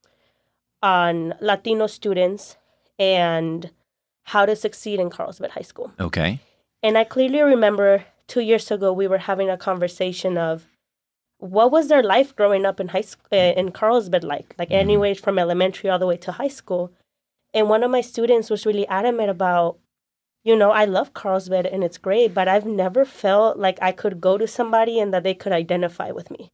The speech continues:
Speaker 1: And I
Speaker 2: Mm.
Speaker 1: told them to expand on that. And they said, "You know, here and there, I've had, like, teachers of color, teachers that speak Spanish, teachers that understand what it's like growing up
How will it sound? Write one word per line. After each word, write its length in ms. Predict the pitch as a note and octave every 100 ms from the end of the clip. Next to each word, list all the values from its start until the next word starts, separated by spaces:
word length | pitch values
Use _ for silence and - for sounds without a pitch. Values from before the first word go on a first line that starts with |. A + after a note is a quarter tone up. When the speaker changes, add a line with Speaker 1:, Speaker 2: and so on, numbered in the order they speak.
| -
Speaker 1:
And 200 | F#2+ F#3
I 60 | F3
Speaker 2:
Mm. 40 |
Speaker 1:
told 140 | E2 E4+
them 100 | D#4+
to 80 | D#4
expand 400 | - - F#3+ G3
on 100 | G3
that. 120 | G3+
And 100 | G3+
they 80 | G3
said, 240 | F#3+ A3 G#3 - _ _ _ -
"You 100 | D4+
know, 120 | D4
here 260 | C#4+ D#4 F4+
and 180 | D#4+
there, 200 | A#3+ A#3+
I've 160 | A#3+ A#3
had, 220 | A#3+ A3
like, 180 | G#3+ G3
teachers 380 | - - A3+ -
of 100 | -
color, 300 | C#4+ C4+ B3+
teachers 380 | B3 A3+ A3 G3
that 140 | G3+
speak 200 | - G3
Spanish, 580 | - C#4 C4+ C4+ B3+ B3+ - - _
teachers 320 | - A#3 A#3 G#3
that 120 | G#3
understand 520 | G3+ F#3+ - G#3 G3+
what 120 | G3+
it's 180 | F#3+ -
like 220 | G3 F#3+ F3+
growing 420 | G3+ F#3+ F#3+ F#3+
up 220 | F#3 F3+